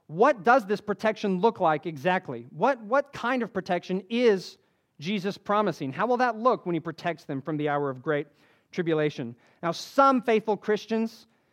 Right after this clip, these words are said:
see in this verse Christ is promising to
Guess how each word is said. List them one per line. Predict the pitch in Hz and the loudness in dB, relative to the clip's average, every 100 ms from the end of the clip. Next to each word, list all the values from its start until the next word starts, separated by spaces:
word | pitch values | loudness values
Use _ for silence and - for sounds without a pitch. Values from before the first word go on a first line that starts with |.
| _ - | _ -10
see | - 247 | -2 2
in | 226 | 4
this | 202 196 | 4 0
verse | 170 196 190 | -2 -2 -4
Christ | - - 214 240 - | -8 0 2 0 -2
is | 202 | -8
promising | - 196 208 196 214 208 | -2 0 0 0 -2 -2
to | - 196 | -2 -4